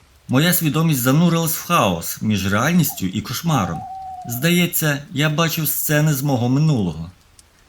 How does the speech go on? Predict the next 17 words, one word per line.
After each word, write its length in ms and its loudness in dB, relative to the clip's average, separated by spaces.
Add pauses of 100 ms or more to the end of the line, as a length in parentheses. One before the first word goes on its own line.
(120)
За 180 0
мить 240 4
все 240 0
зникло. 520 -2 (380)
Я 140 0
опам'ятався, 1080 0
сидячи 480 0
за 120 -2
кермом. 480 -2 (760)
Моє 220 2
серце 400 -2
билось, 540 -2 (400)
шукаючи 540 0
вихід 460 0
з 120 -2
цього 260 -2
кошмару. 560 -2